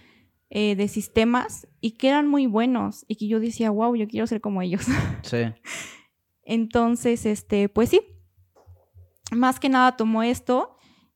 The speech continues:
Speaker 1: eh, ingeniería en sistemas, eh, cuando entras a la carrera de ingeniería en sistemas, claramente, y, y confirmo que no necesitas saber nada, o sea, en específico.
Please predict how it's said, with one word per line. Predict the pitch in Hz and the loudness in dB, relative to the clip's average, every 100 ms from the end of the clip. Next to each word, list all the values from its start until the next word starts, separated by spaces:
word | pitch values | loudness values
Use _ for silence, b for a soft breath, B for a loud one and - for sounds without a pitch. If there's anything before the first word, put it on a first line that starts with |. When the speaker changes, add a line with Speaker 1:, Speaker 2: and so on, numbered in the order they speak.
| _ | _
Speaker 1:
eh, | 226 214 214 214 214 202 | -4 -2 0 0 -2 -4
ingeniería | - 226 233 233 226 | -2 -2 0 0 0
en | 247 | 0
sistemas, | 254 - 247 247 247 269 - _ _ | -4 -2 0 2 0 -4 -12 _ _
eh, | 214 208 | -6 -4
cuando | 214 226 226 | -2 0 0
entras | 233 254 | 0 0
a | 220 | 2
la | 208 | 0
carrera | 208 220 226 | 0 2 4
de | |
ingeniería | 220 214 214 208 | 2 0 0 0
en | 220 | -2
sistemas, | 233 220 226 226 - _ _ _ | -2 -2 -2 -6 -10 _ _ _
claramente, | 240 247 254 240 226 226 233 240 - _ | 2 6 6 4 2 2 4 4 2 _
y, | - 233 226 220 208 - _ | -2 0 2 0 -4 -8 _
y | - 220 | -6 0
confirmo | 220 214 240 226 233 240 | 0 2 2 2 2 0
que | 226 | 0
no | 214 226 | 0 0
necesitas | 262 285 220 - 247 247 | 0 0 -2 -4 -4 0
saber | 214 208 226 | 2 2 2
nada, | 220 196 196 202 - b b b - | 2 2 2 0 -2 b b b -4
o | 214 | -2
sea, | 208 | 0
en | 202 | -2
específico. | 208 - 202 214 220 - 233 | -4 -6 -4 -4 -4 -2 -4